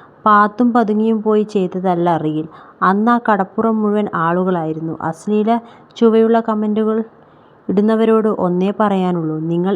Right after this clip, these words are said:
ഇനിയും പറഞ്ഞോളൂ, എനിക്കതൊന്നും വിഷയമല്ല. കാരണം അതൊന്നും എൻ്റെ ശരീരത്തിൽ സ്പർശിക്കുന്നില്ലല്ലോ. എൻ്റെ, എന്നെ ഇനി ആർക്കും കുത്തി നോവിക്കാൻ പറ്റില്ല.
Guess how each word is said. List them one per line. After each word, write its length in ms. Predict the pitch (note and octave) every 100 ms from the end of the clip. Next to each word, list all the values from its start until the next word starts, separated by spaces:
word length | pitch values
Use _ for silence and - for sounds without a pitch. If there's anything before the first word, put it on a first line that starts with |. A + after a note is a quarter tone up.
| -
ഇനിയും 340 | F#3 F3+ G3+
പറഞ്ഞോളൂ, 480 | G3 E3+ D#3+ D#3+ D3+ -
എനിക്കതൊന്നും 680 | E3+ E3+ E3+ G3+ F#3 F3+ E3+
വിഷയമല്ല. 600 | D#3 D#3+ D#3+ E3+ D#3+ C#3+ D3+ - - - -
കാരണം 440 | A3+ A3 A#3 C4 C4
അതൊന്നും 400 | A3 G#3+ A#3 B3 -
എൻ്റെ 240 | G3+ G#3
ശരീരത്തിൽ 680 | A#3 A3+ F#3 G3 G#3 G3+ F#3
സ്പർശിക്കുന്നില്ലല്ലോ. 1080 | - - F3+ F3+ - - G3+ F3 D#3+ D#3+ D#3+ D#3+ - - - - -
എൻ്റെ, 360 | G3 G#3 B3+ D4+ - - - - - - _ _ -
എന്നെ 380 | G#3+ G#3+ A3+ D4 C#4 -
ഇനി 240 | A#3 A#3 A#3+ G3+
ആർക്കും 440 | G3+ G#3+ G#3+ A#3+
കുത്തി 320 | - F#3+ -
നോവിക്കാൻ 500 | A3+ G#3+ G3+ F#3+ G#3 G3+
പറ്റില്ല. 400 | F3+ D#3 F3 E3